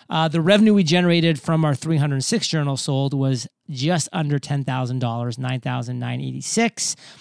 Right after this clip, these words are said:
The Freedom Journal did one fifteen, the Mastery Journal sixty-seven, and the Podcast Journal coming in strong at one twenty-four, taking this month's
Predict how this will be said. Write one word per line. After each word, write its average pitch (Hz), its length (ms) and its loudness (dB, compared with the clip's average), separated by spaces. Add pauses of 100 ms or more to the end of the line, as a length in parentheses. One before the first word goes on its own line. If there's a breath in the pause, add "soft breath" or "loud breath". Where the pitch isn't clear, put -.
(380 loud breath)
The 165 280 4
Freedom 196 360 4
Journal 180 300 4
did 143 240 0
one 147 160 2
fifteen, 190 680 0
the 156 80 2
Mastery 147 440 -2
Journal 139 240 0
sixty-seven, 208 760 -4
and 196 80 0
the 202 60 -4
Podcast 208 520 0
Journal 190 280 2
coming 359 340 -4
in 302 100 0
strong 160 500 2
at 165 140 0
one 170 220 2
twenty-four, 139 800 2 (420 soft breath)
taking 156 640 0
this 143 560 -2 (160)
month's 135 460 0